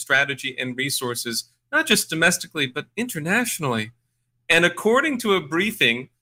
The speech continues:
by a guy named Yermak, the head of the Office of the President of Ukraine for President Zelensky, this has been brewing since twenty fourteen, when,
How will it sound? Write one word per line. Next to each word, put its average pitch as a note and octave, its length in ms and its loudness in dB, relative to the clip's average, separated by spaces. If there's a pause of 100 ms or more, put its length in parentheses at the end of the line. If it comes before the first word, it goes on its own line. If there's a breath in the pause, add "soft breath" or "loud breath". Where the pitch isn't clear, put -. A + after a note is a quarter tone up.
(320)
by C3+ 80 8 (180)
a - 80 0
guy E3+ 100 6
named C#3+ 240 4
Yermak, C#3 400 4 (100)
the A#2+ 160 0
head D#3+ 140 4
of D3+ 100 -4
the D3+ 140 -4 (160)
Office E3+ 260 -2
of E3+ 120 -10
the - 160 -14
President D3 420 -2 (180)
of B2 100 -8 (120)
Ukraine A#2+ 280 -2
for A#2+ 100 -20 (100)
President A#2+ 360 -6 (420)
Zelensky, F3 460 2 (400 loud breath)
this A3 200 6
has A#3 100 2 (120)
been G#3+ 240 0
brewing F3 380 2
since D#3+ 300 -4
twenty D3 340 -2
fourteen, D3+ 720 -2 (600)
when, C3 300 6